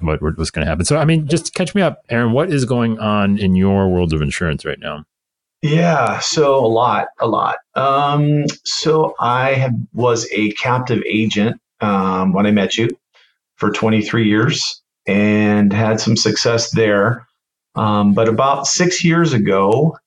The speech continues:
Speaker 2: um, I started a, a little niche, and, um, it started to grow. And unfortunately, the captive, um,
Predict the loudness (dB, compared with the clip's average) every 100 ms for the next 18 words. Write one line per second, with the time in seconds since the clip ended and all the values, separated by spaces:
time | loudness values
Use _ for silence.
0 | _ -6 -2 0 0 0 -2 -8 _ -8
1 | -4 -2 -2 -4 -2 0 2 2 2 2
2 | 0 0 0 2 2 2 2 0 -4 -8
3 | -14 _ _ _ _ _ _ _ 0 2
4 | 2 2 2 2 2 0 0 2 2 0
5 | -4 _ -2 -2 -4 -12 -8 -2 0 2
6 | 0 0 2 2 2 0 -2 -6 -10 -12
7 | -8 -2 0 2 2 2 2 0 0 -2
8 | -2 -2 0 0 2 2 0 -2 -2 -2
9 | -2 0 -2 -4 -10 -20 _ _ -2 0
10 | 0 0 0 -2 -4